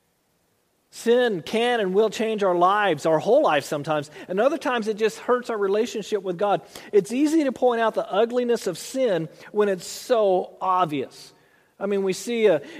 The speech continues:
you know, sin destroy a marriage, and, and we can look at that and say, "Wow, you can, oh, I feel for that," and,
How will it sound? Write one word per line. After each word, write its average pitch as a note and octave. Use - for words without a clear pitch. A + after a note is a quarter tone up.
you F#3+
know, F3+
sin G#3
destroy F#3
a -
marriage, D#3
and, C#3
and E3
we F#3
can F#3+
look G#3+
at G3
that F3+
and D#3
say, F3
"Wow, G#3
you F#3
can, G3+
oh, G#3+
I F#3+
feel A3+
for G#3
that," F#3
and, D#3+